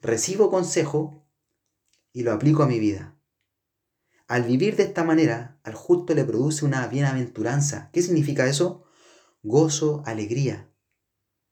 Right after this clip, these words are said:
Lo que caracteriza a los cristianos superficiales es que leen pero no meditan lo que les dije. No basta solo con leer. ¿Es bueno leer? Sí, pero no basta solo con leer. Hay que volver al pasaje.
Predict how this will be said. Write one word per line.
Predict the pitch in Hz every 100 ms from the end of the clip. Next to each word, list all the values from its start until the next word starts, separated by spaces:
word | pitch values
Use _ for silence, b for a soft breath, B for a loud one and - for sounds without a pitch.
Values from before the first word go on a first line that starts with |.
| _ _ _ -
Lo | 117 127
que | 123
caracteriza | 113 113 107 107 156 151 156
a | 123
los | 110
cristianos | - 101 - 156 147
superficiales | 110 107 - - 180 156 123 143 b b b _
es | 131
que | - 123 117
leen | 180 185 -
pero | 135 120
no | 147
meditan | 151 143 143 98 - -
lo | 110
que | 110
les | 107 104
dije. | 123 - 95 _ _ _ _ _ _ _ _ _ _
No | 117 120
basta | 123 175 - 151
solo | 170 165
con | 156 151
leer. | 151 165 - - _ _ _ _ _ _ _
¿Es | 151 156
bueno | 151 196 180
leer? | 151 202 -
Sí, | - - 175 147 - - _ _ _ -
pero | 123
no | 123
basta | 113 147 147
solo | 143 135 120
con | 110
leer. | 95 90 - _ _ _ _ _ _ _ _ _ _
Hay | - 120
que | 117
volver | 110 110 117 147
al | 143
pasaje. | 120 90 87 -